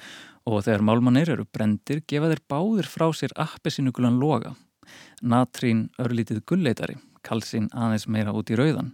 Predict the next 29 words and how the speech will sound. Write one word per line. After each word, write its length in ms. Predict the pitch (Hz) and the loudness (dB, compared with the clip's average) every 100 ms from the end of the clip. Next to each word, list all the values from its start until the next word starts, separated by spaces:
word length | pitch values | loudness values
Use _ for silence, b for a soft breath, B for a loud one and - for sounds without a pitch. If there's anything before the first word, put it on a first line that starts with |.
| _ B B B B B - | _ B B B B B 0
Það 140 | 110 | 2
er 100 | 107 | 2
vissulega 360 | 110 110 101 101 | 0 -2 0 4
munur 360 | 123 151 110 | 4 4 2
þarna 280 | 104 - - | 0 -2 -4
á, 120 | 107 | -2
en 200 | 107 135 | 2 2
það 120 | 139 160 | 0 -2
getur 200 | 160 165 | -2 0
verið 260 | 160 - | 0 -2
erfitt 320 | 156 208 185 | -2 -2 -4
að 80 | 151 | -4
segja 280 | - 160 147 | -2 0 0
nákvæmlega 520 | 143 165 - 143 135 | 0 -2 -4 -6 -6
til 180 | - 147 139 | -6 -2 -2
um 80 | 131 | -4
hvor 360 | - 147 143 139 | -6 -6 -6 -6
er 140 | 127 127 - | -8 -10 -14
hvor, 400 | - 165 127 - - b _ - | -6 -4 -4 -6 -18 b _ -4
svona 220 | 113 101 | 0 0
með 180 | 104 - _ _ | 0 -4 _ _
berum 240 | 110 98 95 117 | -6 -6 -4 -2
augum 320 | 147 143 104 | 0 2 0
í 60 | 95 | -2
það 120 | 101 | -6
minnsta. 260 | 104 - - _ _ B B B B B B - | -6 -10 -18 _ _ B B B B B B -4
Kirchhoff 480 | 170 - 104 123 - _ - | -2 0 -2 -2 -8 _ -4
fékk 240 | 117 - | -4 -2
þá 120 | 113 | -2